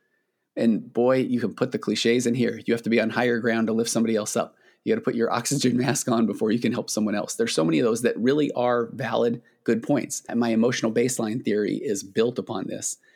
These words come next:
that too often we are continually doing things, we're, we're putting ourselves a-, out there to be the person that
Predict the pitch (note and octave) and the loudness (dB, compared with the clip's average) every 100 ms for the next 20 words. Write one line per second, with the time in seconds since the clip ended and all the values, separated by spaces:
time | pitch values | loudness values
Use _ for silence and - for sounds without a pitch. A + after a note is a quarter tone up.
0 | _ _ A2+ A2 - C3+ C3 C3 G#2+ A2 | _ _ -2 2 2 2 2 0 -2 0
1 | A2 G#2 - - B2 A#2 A2+ A#2 A#2+ A#2 | 0 -2 -2 0 2 2 2 2 2 0
2 | A#2 A#2 A2+ B2 - A2 G#2+ A2+ G#2 - | 0 0 -2 -4 -4 -2 0 0 -2 0
3 | C3+ A#2 G#2+ A2+ G#2 A2 - _ _ - | 0 0 0 0 0 -2 -10 _ _ -6
4 | A2+ E2+ F#2+ A#2 A2+ G#2 - G#2 A#2 B2+ | -4 -2 -4 0 0 0 -2 0 2 2
5 | B2+ - - G2+ - A2+ B2 A2 - _ | 2 -4 -8 -4 -2 0 0 -2 -4 _
6 | _ _ - - | _ _ -2 0